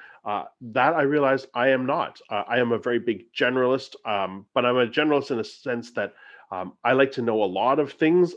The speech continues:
but I never necessarily dive so deep that I become a specialist in an arena. So, you know, while I have great interest in marketing and, you know, I understand all the different factions and,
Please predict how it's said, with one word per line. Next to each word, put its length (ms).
but 100
I 100
never 400
necessarily 600
dive 340
so 480
deep 280
that 220
I 160
become 560
a 220
specialist 800
in 60
an 60
arena. 280
So, 300
you 80
know, 80
while 400
I 200
have 320
great 280
interest 560
in 180
marketing 720
and, 600
you 140
know, 240
I 100
understand 480
all 140
the 80
different 420
factions 880
and, 380